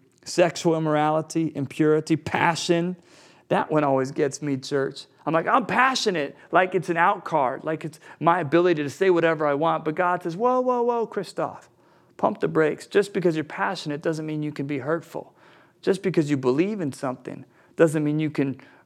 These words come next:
ramrod people." "Evil desire, covetousness, which is idolatry. On account of these things, the wrath of God is coming. In these too you once walked when you were living in them, but now you must put them all away.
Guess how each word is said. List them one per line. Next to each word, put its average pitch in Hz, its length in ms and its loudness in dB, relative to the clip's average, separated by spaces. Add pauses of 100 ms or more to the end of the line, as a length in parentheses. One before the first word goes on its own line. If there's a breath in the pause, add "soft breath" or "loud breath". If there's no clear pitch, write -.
(140)
ramrod 160 840 -2
people." - 520 -12 (1500 soft breath)
"Evil 196 360 8
desire, 151 540 6
covetousness, 170 760 2
which 165 160 2
is 151 100 0
idolatry. 147 680 2
On 165 100 2
account 233 320 2
of 214 60 2
these 190 180 -2
things, 185 180 0
the 151 120 0
wrath 175 280 2
of 160 80 -2
God 156 240 2
is 151 100 -2
coming. 160 340 -2
In 180 100 0
these 196 180 0
too 208 200 -2
you 175 200 0
once 170 320 0
walked 180 380 4 (360 loud breath)
when 165 160 4
you 165 80 6
were 156 100 6
living 185 260 4
in 151 80 2
them, 143 160 2
but 151 140 2
now 170 200 2
you 202 140 2
must 160 240 -2
put 233 240 6
them 160 140 0
all 185 360 4
away. 165 520 2